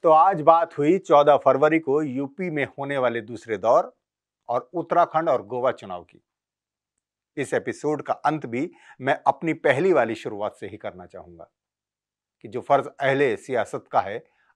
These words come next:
आवाम को मालूम हो। क्यों? ये मैं क्यों कह रहा हूँ? क्योंकि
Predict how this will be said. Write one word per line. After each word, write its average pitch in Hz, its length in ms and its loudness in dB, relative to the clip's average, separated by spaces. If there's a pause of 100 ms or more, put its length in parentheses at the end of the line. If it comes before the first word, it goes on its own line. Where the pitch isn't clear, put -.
आवाम 123 320 2
को 120 180 -12
मालूम 98 380 -10
हो। 85 220 -20 (400)
क्यों? 151 220 -6 (920)
ये 117 60 -6
मैं 120 180 -8
क्यों 185 140 -4
कह 123 160 -6
रहा 98 140 -8
हूँ? 120 220 -14
क्योंकि 139 420 -4